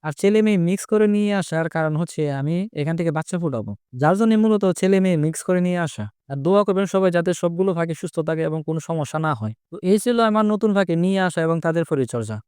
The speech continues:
যদি কোয়েল পাখি পালন সম্পর্কে কোনো প্রশ্ন থাকে, তাহলে কমেন্ট করে দিন,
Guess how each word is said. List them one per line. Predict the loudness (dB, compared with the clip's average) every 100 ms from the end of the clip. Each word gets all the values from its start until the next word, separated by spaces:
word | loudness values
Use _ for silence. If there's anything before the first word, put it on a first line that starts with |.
| _
যদি | 0 2
কোয়েল | 4 4 4
পাখি | 0
পালন | 0 2 2
সম্পর্কে | 0 -2 -2 -2 -2
কোনো | -2 -2
প্রশ্ন | -2 -4 -4
থাকে, | -2 -2
তাহলে | -2 0 0
কমেন্ট | 0 0 0
করে | 2 2
দিন, | 0